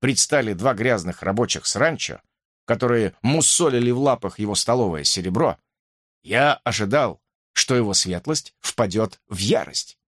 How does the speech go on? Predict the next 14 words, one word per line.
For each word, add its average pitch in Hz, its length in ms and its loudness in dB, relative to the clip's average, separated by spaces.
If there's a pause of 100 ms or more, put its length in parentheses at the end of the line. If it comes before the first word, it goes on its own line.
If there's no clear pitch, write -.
(140)
или, 196 360 0
по 127 160 0
крайней 135 360 2
мере, 143 260 2
будет 135 380 0
ошарашен. 139 640 -2 (580)
Но 156 240 2
старик 170 400 2
сам 165 480 2
ошарашил 113 600 0
меня, 101 400 0 (420)
поскольку - 440 0
между 127 300 0
его 127 320 2